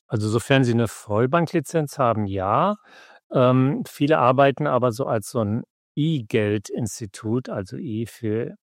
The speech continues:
Electronic. Ähm, dann gelten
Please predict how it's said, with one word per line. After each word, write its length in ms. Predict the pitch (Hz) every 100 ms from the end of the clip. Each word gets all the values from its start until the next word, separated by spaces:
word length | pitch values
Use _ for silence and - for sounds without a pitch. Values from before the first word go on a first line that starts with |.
| _
Electronic. 800 | - 107 110 - 117 120 156 160 _ - - - - _ 135
Ähm, 480 | 113 117 117 127 - _ _ -
dann 500 | 117 110 135 143 262 -
gelten 720 | 113 110 127 135 131 131 135